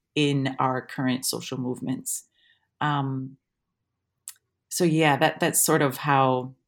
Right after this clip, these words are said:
Mauna Kea, Mauna Kea was already part of the, the P H D work that I did. I had written about Mauna Kea a bit, especially in the introduction of my P H D thesis.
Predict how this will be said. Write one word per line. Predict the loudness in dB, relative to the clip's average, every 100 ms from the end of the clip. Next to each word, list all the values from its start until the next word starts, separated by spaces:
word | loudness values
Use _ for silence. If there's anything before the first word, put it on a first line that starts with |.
| _ _ _ _ _ _ _ _
Mauna | 2 4 4 0
Kea, | -2
Mauna | 2 4 4
Kea | 2 2
was | 2 4
already | 4 4 2 -2
part | -2 4 4 4
of | -2 -2
the, | -2 -2 -4 -8
the | -12
P | -2 2
H | 4 2
D | -2 -2
work | -2 -2 -2
that | 0
I | 0
did. | 2 2 4
I | 4
had | 2 2 2 4
written | -2 0 0
about | 2 2
Mauna | 2 -2 -2
Kea | -4 -4
a |
bit, | -2 0 0 -2
especially | -6 -4 -4 -2
in | -2
the | -2
introduction | -6 -4 -4 -4 -6 -6
of | -6
my | -6
P | -8 -8 -8
H | -8
D | -8 -6
thesis. | -2 0 0 -4 -6